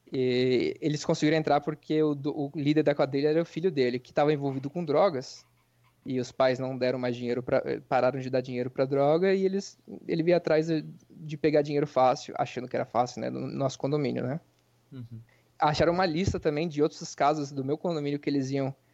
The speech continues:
Speaker 1: entrar e pes-, nome de pessoas que eles queriam sequestrar. Então já era uma, um, um crime bem organizado deles, né?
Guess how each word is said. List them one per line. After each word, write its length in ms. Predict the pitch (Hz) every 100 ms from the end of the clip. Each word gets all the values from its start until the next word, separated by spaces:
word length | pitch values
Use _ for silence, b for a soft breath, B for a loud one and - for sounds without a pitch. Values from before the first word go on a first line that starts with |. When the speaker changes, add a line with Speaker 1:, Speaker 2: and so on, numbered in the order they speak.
| _ -
Speaker 1:
entrar 420 | 127 127 139 117
e 120 | 139
pes-, 280 | 135 147 -
nome 260 | 147 156 175
de 80 |
pessoas 400 | 165 147 160 151
que 80 | -
eles 120 | 147 -
queriam 260 | 147 143
sequestrar. 580 | 135 143 147 - 123 123 _ _ _ _ _ _ _
Então 240 | - 143 147
já 120 | 165
era 120 | 175
uma, 440 | 185 180 165 151
um, 120 | 139 135 _ 185 156 143
um 40 | 139
crime 320 | - 165 165
bem 160 | 156
organizado 560 | 185 190 196 165 135 135
deles, 300 | 131 131 135
né? 160 | 139